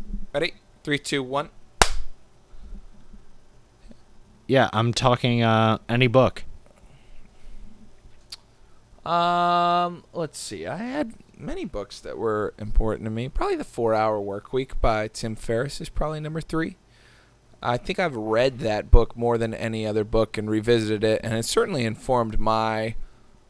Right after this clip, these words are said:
Speaker 1: life and came along at a time when I needed it. So yeah, that's probably, that's probably a good one.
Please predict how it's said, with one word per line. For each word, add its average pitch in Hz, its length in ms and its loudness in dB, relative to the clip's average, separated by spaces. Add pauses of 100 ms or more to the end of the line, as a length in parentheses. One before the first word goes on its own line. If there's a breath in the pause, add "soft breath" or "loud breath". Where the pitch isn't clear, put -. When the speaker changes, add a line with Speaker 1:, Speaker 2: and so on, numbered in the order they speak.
(320)
Speaker 1:
life 117 540 -2
and 113 200 -2
came 117 220 -2
along 117 320 0
at 127 80 0
a 127 240 0
time 165 240 2
when 196 100 4
I 208 60 2
needed 277 300 -2
it. - 160 -4
So - 120 -2
yeah, 175 200 6
that's - 160 -4
probably, 185 400 0
that's - 200 -8
probably - 220 -2
a - 40 -6
good - 140 -6
one. 120 140 -4